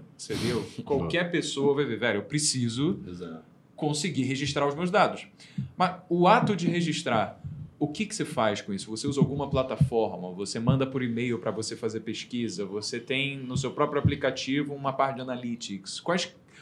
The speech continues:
Speaker 1: o
Speaker 2: Sim.
Speaker 1: que de fato é um B I que você faz? O que que é que você usa pra conseguir analisar tudo isso?
Speaker 2: Beleza. Te-, acho que tem vários,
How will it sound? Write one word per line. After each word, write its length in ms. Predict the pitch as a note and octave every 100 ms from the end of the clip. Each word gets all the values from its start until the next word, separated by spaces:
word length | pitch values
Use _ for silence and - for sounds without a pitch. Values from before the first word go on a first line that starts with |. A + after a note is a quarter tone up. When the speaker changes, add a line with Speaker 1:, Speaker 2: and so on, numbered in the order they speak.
| -
Speaker 1:
o 80 | -
Speaker 2:
Sim. 120 | A2
Speaker 1:
que 80 | -
de 100 | -
fato 260 | F#3 F3+ E3
é 60 |
um 120 | D#3+ E3+
B 120 | C#3+
I 360 | C3+ C#3+ C3
que 80 | -
você 80 | A2
faz? 300 | - C#3+ B2+
O 20 |
que 100 | -
que 160 | - C#3+
é 140 | G#2+
que 80 | G2+
você 100 | B2
usa 240 | A2 A2
pra 140 | A2 G#2+
conseguir 360 | A2 G#2+ A2
analisar 360 | G#2+ G#2+ G2+ G2
tudo 180 | F2+ F2+
isso? 120 | F2+
Speaker 2:
Beleza. 400 | E2+ D2+ - -
Te-, 280 | - - -
acho 80 | -
que 60 | -
tem 120 | D#3
vários, 880 | D3+ F3 D#3+ A#2 - - - -